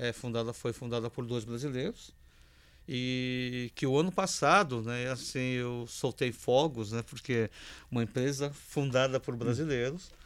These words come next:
passou a ser um unicórnio da vida, né? Um bilhão de dólares. Qual foi minha surpresa quando a, eu abri o noticiário aí na internet, tá?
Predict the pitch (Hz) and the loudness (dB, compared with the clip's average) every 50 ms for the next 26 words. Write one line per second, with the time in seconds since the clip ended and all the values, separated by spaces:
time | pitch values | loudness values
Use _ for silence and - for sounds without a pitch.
0 | - - - - - - _ - - 131 120 - 160 156 143 - - 143 143 151 | -20 -20 -20 -20 -20 -20 _ 0 0 2 2 4 4 2 2 2 2 2 4 4
1 | 160 165 175 180 175 180 185 208 240 208 - - 160 165 185 190 190 - 247 165 | 2 2 0 -2 -2 -2 -2 -2 -2 0 2 4 6 6 6 4 0 -2 -2 -2
2 | 143 139 127 107 90 101 107 120 - 147 160 151 156 131 131 143 147 190 180 143 | -2 -2 -2 -2 -4 -4 -4 -4 0 2 4 4 4 4 4 2 0 0 0 0
3 | 127 120 110 107 101 101 - - - - - - - - - - - - - - | 0 0 0 -2 -4 -8 -10 -14 -16 -18 -20 -20 -20 -20 -20 -20 -20 -20 -8 -2
4 | - - - - 208 190 165 156 147 - - 139 - - 143 143 151 139 147 143 | 0 0 0 2 2 2 4 2 2 2 0 0 2 4 6 6 6 4 2 0
5 | - 147 135 131 131 131 127 127 127 127 127 127 131 135 131 123 120 135 139 135 | 0 0 0 2 4 4 4 4 4 4 4 4 6 6 4 6 4 4 4 4
6 | 135 135 131 - - - - 131 127 123 120 120 123 123 123 117 - 147 151 147 | 2 0 0 -4 -4 0 2 2 4 4 2 0 0 -2 -2 0 0 0 2 2
7 | 143 165 214 - - 147 - - 135 151 | 2 2 0 0 -2 -4 -4 -2 -4 -4